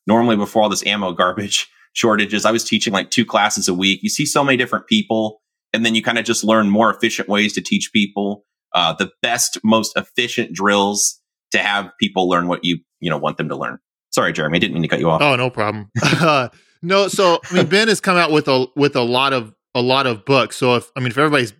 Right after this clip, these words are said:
Speaker 2: if somebody's bought all of, they read all of Ben's material before this, do they need to buy the book, or do they have it covered in what, in what Ben's done before this?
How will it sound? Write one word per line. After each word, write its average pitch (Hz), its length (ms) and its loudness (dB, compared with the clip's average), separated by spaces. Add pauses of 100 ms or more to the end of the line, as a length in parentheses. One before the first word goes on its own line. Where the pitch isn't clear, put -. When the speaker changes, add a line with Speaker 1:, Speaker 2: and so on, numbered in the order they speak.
(100)
Speaker 2:
if 127 260 -4
somebody's 139 320 -2
bought 127 420 0
all 131 220 2
of, 113 140 -2
they 113 100 0
read 131 260 2
all 127 140 0
of 110 140 -4
Ben's 117 360 -2 (600)
material 127 480 2
before 113 400 0
this, 101 340 -2 (140)
do 123 80 2
they 123 120 4
need 131 180 2
to 131 60 4
buy 123 200 2
the 117 80 -2
book, 117 340 0 (240)
or 120 160 4
do 120 100 4
they 120 120 4
have 123 240 0
it 117 120 -4
covered 120 320 0
in 110 120 -2
what, 110 260 -2
in 113 160 -2
what 110 180 -2
Ben's 110 300 -2
done 107 300 0
before 101 360 -4
this? - 380 -14